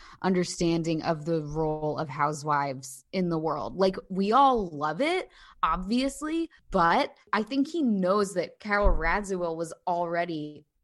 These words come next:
like, a top tier socialite and celebrity.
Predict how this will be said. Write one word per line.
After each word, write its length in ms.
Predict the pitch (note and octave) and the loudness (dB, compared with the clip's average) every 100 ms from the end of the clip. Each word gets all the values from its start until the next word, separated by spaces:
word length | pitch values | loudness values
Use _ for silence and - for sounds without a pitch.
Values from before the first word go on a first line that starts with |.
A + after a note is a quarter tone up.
| _ | _
like, 140 | F#3 G3 | -10 -10
a 60 | |
top 440 | - - F3+ F3 - | -10 -2 0 0 -8
tier 600 | - F#3 E3 D3 C3+ C3 _ _ _ _ _ | -10 -6 -6 -6 -10 -14 _ _ _ _ _
socialite 680 | - - F3 - E3+ D#3 D3 | -8 -2 -2 -2 -2 -2 -4
and 100 | D3 | -8
celebrity. 640 | - D3 D3 C#3+ - - | -8 -8 -8 -8 -18 -20